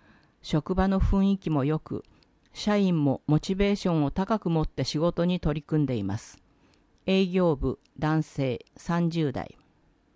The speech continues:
会社全体で働きやすい環境づくりに取り組んでいて、社員同士でも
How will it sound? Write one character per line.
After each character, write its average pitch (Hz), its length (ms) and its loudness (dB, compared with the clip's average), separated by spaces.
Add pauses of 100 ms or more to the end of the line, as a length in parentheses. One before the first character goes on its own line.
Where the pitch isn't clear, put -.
(120)
会 220 220 0
社 220 200 2
全 208 260 0
体 196 240 -2
で 185 240 0
働 214 440 -2
き 226 80 -4
や 220 140 0
す 247 140 -4
い 214 80 -2
環 170 260 0
境 190 200 -2
づ 185 160 -6
く - 120 -6
り 185 100 0
に 151 140 2
取 160 220 -2
り - 40 -20
組 175 200 0
ん - 20 -2
で 143 80 -2
い 117 100 -4
て、 - 280 -10 (580)
社 196 200 0
員 202 260 2
同 196 160 0
士 175 160 -6
で 165 80 -2
も 143 300 -2